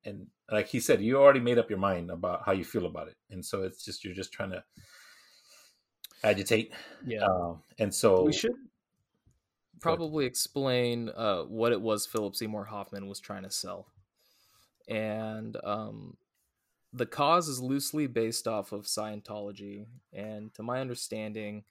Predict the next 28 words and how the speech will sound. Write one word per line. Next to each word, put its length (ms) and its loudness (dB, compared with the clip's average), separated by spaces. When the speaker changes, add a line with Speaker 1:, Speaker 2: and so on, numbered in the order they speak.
Speaker 2:
um, 540 -8
what 140 -4
Philip 240 2
Seymour 220 0
Hoffman 320 -2
was 120 -6
trying 180 0
to 80 0
do 200 -4
was 120 -6
pretty 260 -2
much 260 -4
Dianetics. 920 -6
And 500 -6
for 80 -6
people 380 -2
that 80 -2
just 180 -6
aren't 160 0
familiar 320 -8
with 80 -10
Dianetics, 560 -8
it's 160 -10
just 220 -6
kind 160 -4
of 80 -2
this 160 -2
idea 500 -6